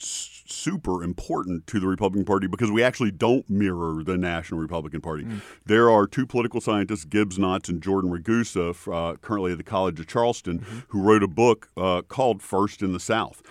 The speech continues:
Speaker 1: And they did the analysis. They did the math. The state where the two parties mirror the national parties the most, Missouri.
Speaker 2: Mm.
Speaker 1: Um, however,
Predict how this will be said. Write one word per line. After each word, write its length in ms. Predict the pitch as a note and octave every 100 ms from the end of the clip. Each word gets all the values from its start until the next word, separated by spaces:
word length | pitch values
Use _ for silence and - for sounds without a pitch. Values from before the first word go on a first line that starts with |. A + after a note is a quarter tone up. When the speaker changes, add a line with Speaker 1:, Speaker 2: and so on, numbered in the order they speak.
| - _
Speaker 1:
And 300 | F#2+ F#2 D2+
they 220 | G2+ C3
did 720 | A2+ E2 D#2+ - B2 A#2+ F#2+
the 140 | F2 F#2+
analysis. 540 | F#2+ A2+ F#2 - C#2
They 180 | - E2+
did 460 | D#2 E2+ G#2+ A2 E2
the 180 | G#2 G2+
math. 440 | G2 G2 C#2+ - - - _ -
The 420 | F#2 G2+ F#2+ F2+
state 600 | - - - A2+ C3+ E3 - _
where 340 | - F#2 G2 F#2+
the 140 | E2
two 320 | - - C3+
parties 640 | C#3+ - C3 B2 F#2+ F2 D#2+
mirror 800 | D#2+ F2+ G#2 C3 C#3 C#3 D3 C#3+ - _
the 560 | - E2+ G2 F#2+ F#2+ F#2 -
national 600 | F#2+ G#2+ B2+ C#3 A2+ F#2+
parties 460 | G2 F#2 F2 E2
the 100 | D2+
most, 560 | F2 F2+ A2 F3+ - - _ _ _ _ _
Missouri. 640 | E2 F#2+ F#2 A#2+ A#2+ C#2+
Speaker 2:
Mm. 280 | B2 B2+ G2+ - _
Speaker 1:
Um, 300 | F#2+ G2 F2+ -
however, 640 | - F2+ C3+ E3 A2 A#2